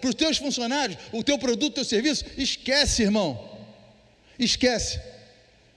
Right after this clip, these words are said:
Teu negócio não vai prosperar. Se você não vende para os seus clientes internos,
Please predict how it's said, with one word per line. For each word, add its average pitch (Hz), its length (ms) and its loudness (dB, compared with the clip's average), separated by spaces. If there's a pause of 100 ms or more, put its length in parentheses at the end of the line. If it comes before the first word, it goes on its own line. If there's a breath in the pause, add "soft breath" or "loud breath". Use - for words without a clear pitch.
(480)
Teu 226 140 4
negócio 226 340 0
não 226 80 -2
vai 220 100 2
prosperar. 190 480 0 (1400 loud breath)
Se - 180 2
você 277 320 4
não 320 180 4
vende 254 440 4
para 262 140 -2
os - 80 2
seus 285 340 2
clientes 247 520 2
internos, 226 520 0